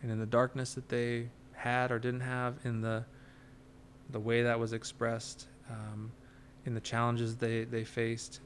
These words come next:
and in the, and even in the internal darkness that they faced. When I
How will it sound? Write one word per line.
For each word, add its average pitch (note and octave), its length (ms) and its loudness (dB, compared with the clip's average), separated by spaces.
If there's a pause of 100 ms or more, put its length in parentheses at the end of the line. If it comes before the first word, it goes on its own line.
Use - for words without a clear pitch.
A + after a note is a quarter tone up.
and A#2 300 -4 (140)
in A2+ 180 -2
the, A2 100 -2 (160)
and C3+ 260 4
even D#3 180 10
in C#3 120 6
the B2 120 4
internal C3+ 380 2
darkness A2+ 440 0
that A#2 120 -8
they A2+ 160 -2
faced. A2+ 380 -4
When B2 100 0
I C#3 220 4